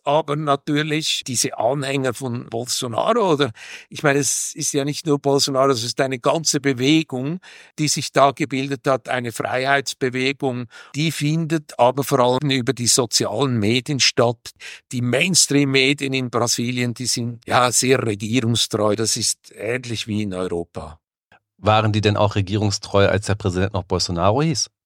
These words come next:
Speaker 1: Nein, diese absurden Kampagnen gegen Bolsonaro. Ich meine, man kann Bolsonaro und vielem kritisieren, aber er ist weder ein Rechtsextremer, noch ein Antidemokrat, noch ein Putschist, sondern ist ein Rechtsliberaler,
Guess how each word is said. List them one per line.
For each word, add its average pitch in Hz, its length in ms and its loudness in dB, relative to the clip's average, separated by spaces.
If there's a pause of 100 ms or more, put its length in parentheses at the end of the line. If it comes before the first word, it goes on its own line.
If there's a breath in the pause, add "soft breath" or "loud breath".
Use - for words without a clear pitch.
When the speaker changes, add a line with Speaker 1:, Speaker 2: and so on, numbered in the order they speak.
(320)
Speaker 1:
Nein, 156 260 2
diese 127 380 -4
absurden 151 680 -2
Kampagnen 139 680 -2
gegen 123 380 -2
Bolsonaro. 113 640 0 (200 loud breath)
Ich - 100 -8
meine, 143 180 2
man 127 180 -2
kann 147 420 2
Bolsonaro 131 640 2
und 123 140 -6
vielem 147 300 -4
kritisieren, 135 540 -6
aber 120 200 -4
er 135 80 2
ist 135 180 -6
weder 139 240 4
ein 123 200 2
Rechtsextremer, 151 1500 0 (340 loud breath)
noch 143 260 2
ein 131 300 0
Antidemokrat, 147 1400 0
noch 135 240 -4
ein 123 200 -2
Putschist, - 880 -4
sondern 139 560 -2 (300 loud breath)
ist 117 220 -6
ein 139 180 0
Rechtsliberaler, 180 1200 2